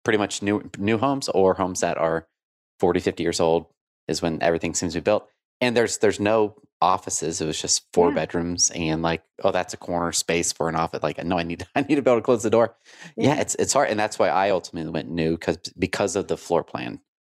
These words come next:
Speaker 1: not
Speaker 2: Mm-hmm.
Speaker 1: because of the location. We went, we actually traded down in location bec-, to get the new home with the floor plan that worked, uh, with our life better.
Speaker 2: Yeah.
Speaker 1: Are you having any luck? Or are you like, "This is the most frustrating thing in the world"?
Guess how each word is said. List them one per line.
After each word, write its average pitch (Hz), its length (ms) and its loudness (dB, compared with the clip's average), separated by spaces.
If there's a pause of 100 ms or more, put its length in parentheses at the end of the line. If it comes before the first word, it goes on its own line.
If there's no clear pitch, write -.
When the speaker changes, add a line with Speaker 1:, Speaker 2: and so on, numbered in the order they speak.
Speaker 1:
not 240 240 2
Speaker 2:
Mm-hmm. 214 100 0
Speaker 1:
because 233 160 -2
of 87 80 2
the 85 80 2
location. 85 420 -2
We 95 100 4
went, 95 220 0
we 104 120 2
actually 90 220 -6
traded 87 380 -2
down 92 340 0
in 85 100 -2
location 80 680 -4
bec-, - 280 -6 (280)
to - 140 0
get 87 260 0
the 80 80 -6
new 82 160 -6
home 80 240 -4
with 80 200 -4
the 80 60 -10
floor 78 220 -4
plan 78 240 -8
that 80 160 -4
worked, 82 340 -2 (520)
uh, 71 280 -2
with - 180 -8
our 78 200 0
life 71 300 -2
better. 69 320 -4 (340)
Speaker 2:
Yeah. - 120 0
Speaker 1:
Are 104 40 4
you 104 140 4
having 127 300 0
any 127 180 0
luck? 117 300 2
Or 98 140 2
are - 20 4
you 101 220 4
like, 87 240 2 (120)
"This - 280 0
is 92 120 0
the 95 80 0
most 87 220 -2
frustrating 87 460 -2
thing 87 160 -8
in 90 80 -6
the 92 60 -4
world"? 113 300 0